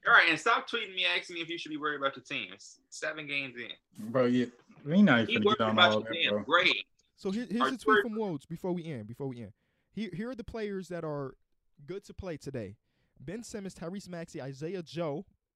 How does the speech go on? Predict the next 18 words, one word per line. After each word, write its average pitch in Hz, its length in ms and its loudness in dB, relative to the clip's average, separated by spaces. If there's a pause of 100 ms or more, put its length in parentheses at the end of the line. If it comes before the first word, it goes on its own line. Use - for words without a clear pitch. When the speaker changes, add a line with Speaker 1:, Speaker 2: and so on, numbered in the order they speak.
(160)
Speaker 3:
Uh-oh. 117 380 -8 (300)
Speaker 2:
Okay. 139 400 2 (280)
Speaker 3:
Dwight 156 340 -4
Howard, 156 440 -6
Dakota 190 500 -4
Mathis, 151 720 -10 (440)
Tony 180 300 -6
Bradley, 123 600 -6 (500)
and 131 160 -8
then 131 220 -6
Joel 143 380 -4 (100)
Embiid, 135 440 -8 (280)
Danny 143 280 -8
Green, 135 420 -10
and 117 100 -14
Paul 127 360 -4
Reed. 98 380 -12
So 101 380 -10